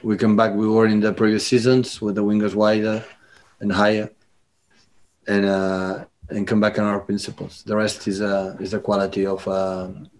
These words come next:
uh, our players. So for many reasons, at the beginning, for the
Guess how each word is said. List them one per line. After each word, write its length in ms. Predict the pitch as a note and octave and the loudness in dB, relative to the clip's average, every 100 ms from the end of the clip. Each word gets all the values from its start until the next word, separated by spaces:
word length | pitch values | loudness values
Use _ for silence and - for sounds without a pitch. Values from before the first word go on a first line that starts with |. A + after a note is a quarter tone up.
| - | -10
uh, 220 | G2+ G2+ - | -6 -6 -2
our 240 | G2 G2 | 0 -2
players. 440 | F#2+ G2 F#2+ F#2+ | -2 -2 0 -2
So 440 | - G2 F#2+ F#2 F#2 - - - - | -4 -4 -2 -4 -8 -16 -20 -18 -14
for 140 | - A#2 | -2 2
many 200 | B2+ C3 | 4 6
reasons, 360 | B2+ B2 A#2+ | 4 4 0
at 40 | G#2+ | 0
the 80 | |
beginning, 460 | G#2+ G#2+ A#2 B2 A2+ | 2 2 4 2 2
for 160 | - G#2 | 0 0
the 480 | G#2+ G#2+ G#2+ G#2+ | 2 4 2 0